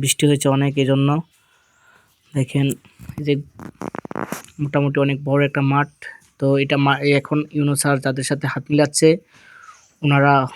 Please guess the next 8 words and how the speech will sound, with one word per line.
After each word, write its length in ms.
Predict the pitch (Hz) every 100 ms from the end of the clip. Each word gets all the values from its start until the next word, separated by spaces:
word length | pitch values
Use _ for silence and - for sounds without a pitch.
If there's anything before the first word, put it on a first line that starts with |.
| -
হচ্ছে 500 | 147 - - 156 160
মাটিরাঙ্গার 760 | 170 139 - 147 139 135 139 127
খেলোয়াড়। 480 | - 143 143 151 151 156 - _ _ _ _ _ _ _ _ _ _ -
তো 100 | 147
ইউনুস 360 | 131 135 135
স্যার 180 | 139 135
আরও 460 | 131 135 135 135 127 - _ _ _ _ _
অনেক 240 | 143 139